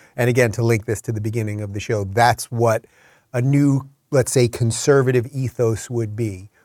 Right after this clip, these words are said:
We do the right thing, we don't bow, we fight back, we punch back,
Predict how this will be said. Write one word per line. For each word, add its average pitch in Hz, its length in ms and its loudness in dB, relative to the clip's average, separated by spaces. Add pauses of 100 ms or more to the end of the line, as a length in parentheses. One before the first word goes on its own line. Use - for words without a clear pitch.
We 135 160 2
do 143 240 2
the 147 100 2
right 123 320 4
thing, 113 400 -2
we 113 140 -2
don't 131 420 -2
bow, 107 320 0
we 104 160 -6
fight 120 420 0
back, 107 320 -6
we 98 120 -6
punch 123 400 -6
back, 104 220 -4